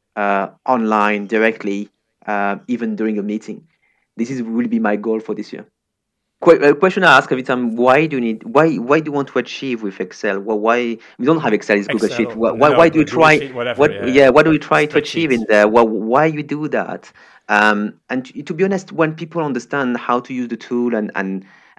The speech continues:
Speaker 1: and how to, uh, to make things better,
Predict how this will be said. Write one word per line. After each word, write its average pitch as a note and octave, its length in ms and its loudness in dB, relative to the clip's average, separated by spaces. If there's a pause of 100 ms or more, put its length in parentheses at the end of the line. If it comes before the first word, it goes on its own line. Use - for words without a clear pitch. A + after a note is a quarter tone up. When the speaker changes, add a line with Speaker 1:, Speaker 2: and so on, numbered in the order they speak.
(100)
Speaker 1:
and G2+ 460 -4
how A#2+ 560 -2
to, G#2+ 340 -4
uh, G2+ 240 0
to - 120 -16
make G#2+ 340 -4 (120)
things A#2 240 -8
better, G#2+ 220 -6